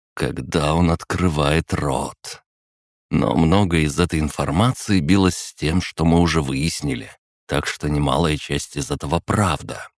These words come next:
а остальное сможем проверить. Хорошо, что взяли диктофон, так что ничего не забудем. Чем-то поделимся с союзниками, что-то оставим при себе,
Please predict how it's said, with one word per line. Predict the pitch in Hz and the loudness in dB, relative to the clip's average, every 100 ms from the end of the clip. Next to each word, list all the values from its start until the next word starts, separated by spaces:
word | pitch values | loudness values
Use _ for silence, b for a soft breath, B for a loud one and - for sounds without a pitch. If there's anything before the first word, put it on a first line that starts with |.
| _ _ _ | _ _ _
а | 50 71 | -4 -4
остальное | - - 64 62 64 95 110 90 | -6 -6 -4 -4 0 2 2 2
сможем | - - 67 78 90 85 80 | -4 -6 0 2 4 2 2
проверить. | - - 87 71 64 117 - _ - - _ _ _ _ _ _ _ - | -2 -2 -2 -2 -4 -6 -12 _ -18 -18 _ _ _ _ _ _ _ -10
Хорошо, | - 87 90 - 160 | -2 0 0 0 -2
что | - 87 | 0 -2
взяли | 76 110 113 | 0 2 4
диктофон, | 98 90 - 76 - - 117 80 - - | 2 0 -2 -6 -4 0 2 2 -2 -4
так | 76 64 | -4 -4
что | - - | -8 0
ничего | 87 120 - - 82 92 | 4 4 2 -2 4 6
не | 85 | 6
забудем. | 80 65 64 76 69 64 60 - _ _ _ _ _ | 2 -4 0 0 0 -4 -8 -20 _ _ _ _ _
Чем-то | - - - - | -4 0 2 2
поделимся | 71 69 90 92 87 - | 0 2 4 6 4 -2
с | - | -8
союзниками, | - 64 60 71 76 80 76 85 82 76 - _ | -8 -8 -4 -4 0 0 2 2 2 -2 -12 _
что-то | - - 69 - | -14 -6 -6 0
оставим | 87 - - 71 87 80 | -2 -2 -4 0 2 2
при | 87 | 0
себе, | - - 104 120 123 | -2 -4 -2 0 0